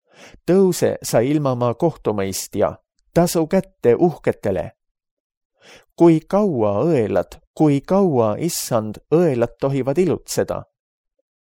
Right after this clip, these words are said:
Nad ajavad suust välja, räägivad jultunud sõnu. Nad suurustavad,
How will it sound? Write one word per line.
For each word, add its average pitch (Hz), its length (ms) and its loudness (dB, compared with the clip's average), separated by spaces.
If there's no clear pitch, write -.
Nad 135 280 0
ajavad 131 520 0
suust 139 560 -2
välja, 170 500 2
räägivad 127 680 0
jultunud 151 720 -2
sõnu. 127 300 -2
Nad 123 240 0
suurustavad, 107 920 -2